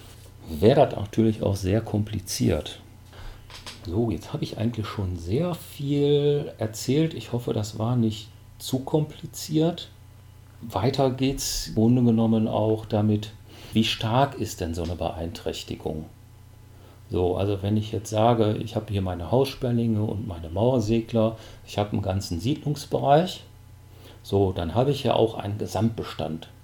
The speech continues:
Der ist ja nicht zwangsläufig nur an meinem Haus, sondern verteilt sich auf die Siedlung. Und da spricht man dann sozusagen von einer lokalen Population. Und dann ist es auch maßgeblich, wie stark ist der Eingriff.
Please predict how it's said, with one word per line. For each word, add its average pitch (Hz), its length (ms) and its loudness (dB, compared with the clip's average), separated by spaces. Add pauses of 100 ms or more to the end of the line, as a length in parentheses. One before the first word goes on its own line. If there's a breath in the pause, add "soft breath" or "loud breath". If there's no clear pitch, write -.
(500)
Der - 80 -2
ist 107 160 -4
ja 101 80 0
nicht 98 200 -4
zwangsläufig 101 540 0
nur 98 220 2
an 85 120 -2
meinem 123 340 4
Haus, 147 380 2 (400 soft breath)
sondern 113 280 -2
verteilt 101 420 -2
sich 107 180 -8
auf 98 140 -6
die 113 100 -4
Siedlung. 95 420 -2 (840 loud breath)
Und 87 100 -2
da 90 180 2
spricht - 440 0
man 104 120 0
dann 101 180 0
sozusagen 101 640 -2
von 110 180 -6
einer 98 240 -2
lokalen 92 520 -2
Population. 80 760 -8 (1120 loud breath)
Und 85 140 -8
dann 101 160 4
ist 135 120 4
es 123 180 2
auch 104 380 0
maßgeblich, 120 720 0 (360 loud breath)
wie 104 140 -6
stark 120 500 -4
ist - 220 -6
der 104 180 -2
Eingriff. 101 580 2